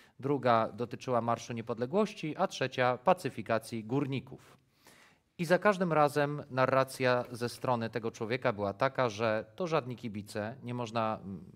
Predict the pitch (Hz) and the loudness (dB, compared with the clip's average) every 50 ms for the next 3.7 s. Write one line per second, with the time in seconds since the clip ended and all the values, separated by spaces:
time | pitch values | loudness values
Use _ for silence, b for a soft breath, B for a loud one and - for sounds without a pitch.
0 | - - _ - 139 135 131 113 123 139 123 110 107 104 - - 92 - - - | -20 -20 _ -2 0 0 0 0 -2 -2 0 0 0 0 0 -8 -12 -12 -14 -16
1 | - - 92 90 90 - - - - 120 - - 113 110 104 101 107 120 123 127 | -12 -12 -10 -10 -12 -14 -10 -6 -6 -4 -4 -4 -4 -4 -4 0 2 4 4 4
2 | 131 131 139 151 - b b b b b b b b _ 220 196 131 120 113 117 | 2 -4 -8 -10 -14 b b b b b b b b _ -4 -4 -2 -2 -4 -2
3 | - 127 120 113 135 135 131 113 104 98 - - - - | -2 -4 0 2 0 0 2 -2 -4 -4 -4 -12 -16 -18